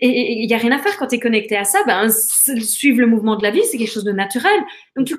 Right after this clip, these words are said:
Speaker 2: ça.
Speaker 1: comprends même pas ce que tu fais de mal quand t'es en train de bouger ou de parler ou de, de, de, de.
Speaker 2: C'est ça.
Speaker 1: C'est, on les appelle, euh, hyperactifs, euh,
Speaker 2: Oui.
Speaker 1: machin,
Speaker 2: Oui.
Speaker 1: bazar,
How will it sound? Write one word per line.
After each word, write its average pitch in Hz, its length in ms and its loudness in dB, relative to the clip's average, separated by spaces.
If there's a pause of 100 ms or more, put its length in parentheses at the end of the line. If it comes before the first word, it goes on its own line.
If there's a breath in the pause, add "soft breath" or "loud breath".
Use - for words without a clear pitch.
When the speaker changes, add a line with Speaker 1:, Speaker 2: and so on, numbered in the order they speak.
(140)
Speaker 2:
ça. 262 80 -8
Speaker 1:
comprends 233 160 4
même 220 340 6
pas 359 100 0
ce - 100 -6
que 370 60 -4
tu - 120 -6
fais 262 140 -2
de 226 80 2
mal 240 200 0
quand 220 120 -8
t'es 208 80 -8
en 202 80 -8
train 202 200 -12
de 190 60 -6
bouger 190 400 -4
ou 214 80 -2
de 214 40 -12
parler 202 400 0
ou 202 40 2
de, 190 120 -2
de, 175 160 -4
de, 185 80 -8
de. 214 140 2 (420 loud breath)
Speaker 2:
C'est 160 120 -20
ça. 185 140 -10
Speaker 1:
C'est, 240 80 -10 (220)
on 233 80 6
les 233 160 6
appelle, 240 420 2
euh, 196 800 2
hyperactifs, 220 960 0
euh, 180 680 2
Speaker 2:
Oui. 180 60 -4
Speaker 1:
machin, 208 440 -2
Speaker 2:
Oui. 226 60 2
Speaker 1:
bazar, - 60 2